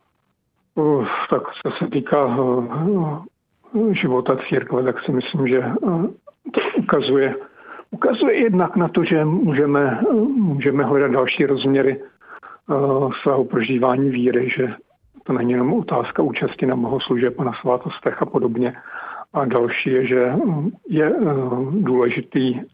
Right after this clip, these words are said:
důležitý život rodiny a prožívání víry v rodině. A to si myslím, že tato krize právě ukázala, jak nesmírně důležitá rodina je, že to je ten základ,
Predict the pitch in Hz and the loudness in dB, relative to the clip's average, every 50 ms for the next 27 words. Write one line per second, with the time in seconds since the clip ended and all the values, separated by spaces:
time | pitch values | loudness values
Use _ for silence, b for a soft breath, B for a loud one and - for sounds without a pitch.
0 | - 285 170 120 127 143 120 - - 123 - - 131 127 120 127 117 127 131 - | -4 -4 -2 -2 0 -2 -2 -4 -4 -8 -6 -4 -4 -2 -2 -2 -2 -4 -4 -2
1 | - 135 135 123 123 120 135 147 139 - 135 120 117 127 123 117 123 120 123 127 | -2 -2 0 0 0 0 0 -2 -2 -2 -2 -2 -2 -2 0 0 0 0 0 -2
2 | 123 123 - B B B B B B B B - 131 127 131 - 123 123 120 120 | -4 -4 -8 B B B B B B B B -6 -2 0 0 2 2 2 2 0
3 | 117 113 120 120 123 127 120 117 - 135 - - - 123 - - 165 127 139 135 | 0 0 0 2 2 0 -2 -2 -4 -6 -4 0 0 0 0 0 -2 0 0 0
4 | - 139 - - - - 135 135 131 135 - - - 139 123 117 127 151 120 - | 0 0 0 0 2 2 2 2 2 0 -2 0 2 2 2 4 4 2 2 2
5 | - - 131 120 113 120 127 120 120 120 120 B B B B B B B B B | 2 2 2 2 2 2 2 2 2 0 -4 B B B B B B B B B
6 | B - 127 - - 135 120 - - 139 127 120 127 127 127 120 117 120 113 - | B -6 -6 -4 -2 -4 -4 -2 0 0 2 2 2 2 2 2 2 2 2 0
7 | 131 117 - 123 117 131 190 - 294 - 139 113 110 123 117 117 117 117 113 117 | 0 0 0 0 0 0 0 0 0 0 0 2 2 0 0 0 -2 -4 -6 -8
8 | 127 160 - - 123 - - 123 - - 120 120 113 127 113 113 - - - 117 | -10 -10 -8 -8 -6 -2 -2 0 0 0 0 0 2 2 0 0 0 0 0 0
9 | 110 | 0